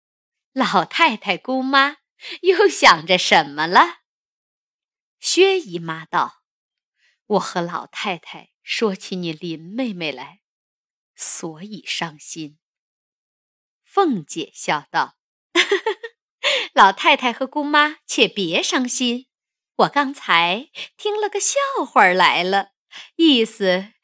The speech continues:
说给老太太和姑妈听。”贾母拭了拭眼泪，微笑道：“你又不知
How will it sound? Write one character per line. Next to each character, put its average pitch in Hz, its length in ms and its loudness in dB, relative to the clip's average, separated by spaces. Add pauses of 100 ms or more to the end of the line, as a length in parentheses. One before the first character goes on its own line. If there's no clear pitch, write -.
(180)
说 285 380 4
给 220 240 4
老 233 280 10
太 311 380 0
太 208 420 2 (100)
和 359 200 4
姑 415 340 4
妈 440 100 2 (220)
听。” 254 440 2 (1400)
贾 269 340 0
母 180 420 -4 (160)
拭 339 340 -2
了 196 80 -6
拭 - 320 -4
眼 147 360 -8
泪， 277 340 -8 (360)
微 196 300 -2
笑 151 340 2
道 135 320 -4 (840)
：“你 180 160 0
又 202 220 8
不 185 180 0
知 180 500 0